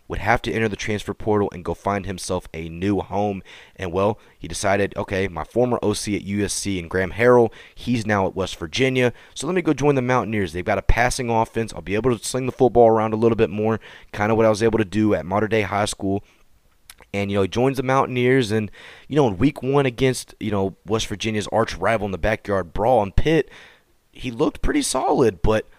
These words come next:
unfortunately, that trend just would not continue as the f-, next week they would lose at home against Kansas, and it just would continue to get worse and worse and worse, up until the point where J T Daniels was playing so bad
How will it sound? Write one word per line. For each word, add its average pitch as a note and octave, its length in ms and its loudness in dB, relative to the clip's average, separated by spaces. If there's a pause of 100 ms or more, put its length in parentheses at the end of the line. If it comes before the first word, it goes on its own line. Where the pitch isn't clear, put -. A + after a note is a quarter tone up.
unfortunately, C#3 560 0
that G2 180 -4
trend A#2+ 280 -2
just G2+ 140 -4
would F2+ 120 -6
not G#2+ 160 -4
continue G#2+ 440 -6
as F2 140 -8
the E2+ 60 -10
f-, - 180 -16
next A2 380 -4
week A2+ 480 -2 (320)
they G2+ 100 0
would F#2 180 -2
lose G#2 300 -2
at G2+ 200 0
home G2+ 280 -4
against F2+ 320 -8
Kansas, F#2 500 -8
and F2 200 -8
it G#2 60 -4
just F#2+ 200 -8
would F#2 140 -6
continue G2 400 -6
to F2+ 80 -10
get F2+ 180 -6
worse F#2+ 320 -2
and E2 160 -10
worse F#2 220 -4
and E2+ 100 -10
worse, G#2 280 0 (440)
up E3+ 160 4
until D3 220 -2
the C3 80 2
point B2+ 360 0
where G2 100 -4
J B2+ 140 0
T C3+ 140 -6
Daniels G#2+ 400 -2
was F#2 80 -6
playing F2+ 320 -6
so C#3+ 340 -2
bad G2+ 480 0